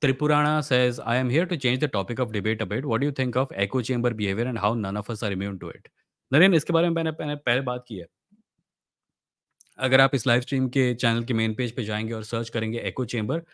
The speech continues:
तो हमारा एक बहुत पुराना लाइव स्ट्रीम है, जहाँ पे हमने इस बारे में बात की थी। मैं उसका एक छोटा सा समरी दे देता हूँ, और वो ये है कि, अ,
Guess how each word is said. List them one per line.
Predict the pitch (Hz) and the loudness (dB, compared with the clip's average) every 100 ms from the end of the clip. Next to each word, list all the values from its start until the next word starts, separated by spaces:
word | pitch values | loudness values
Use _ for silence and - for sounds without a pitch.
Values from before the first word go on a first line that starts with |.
| _ _ - | _ _ -2
तो | |
हमारा | 117 127 | 2 4
एक | 135 | 2
बहुत | 123 151 | 0 -2
पुराना | 123 117 135 | 0 2 2
लाइव | 123 107 | 0 -2
स्ट्रीम | 107 123 | -2 -4
है, | 120 | -4
जहाँ | 110 107 | -4 -2
पे | 110 | -2
हमने | 113 | -2
इस | 104 | -2
बारे | 101 101 | -2 -4
में | 104 | -2
बात | 98 98 | -2 -4
की | - | -10
थी। | 85 101 | -8 -6
मैं | 113 | -6
उसका | 107 120 | -6 -4
एक | 113 | -4
छोटा | - 104 104 | -4 -4 -4
सा | 110 | -6
समरी | - 101 117 | -4 -2 0
दे | 104 | 0
देता | 92 87 | -2 -2
हूँ, | 98 180 - - - - | -4 -4 -8 -20 -20 -4
और | 117 | 2
वो | 117 | 4
ये | 113 113 143 | 4 4 4
है | 143 165 | 4 0
कि, | - 120 113 110 - _ _ _ _ | 0 0 2 0 -4 _ _ _ _
अ, | 98 95 95 95 | 0 2 2 0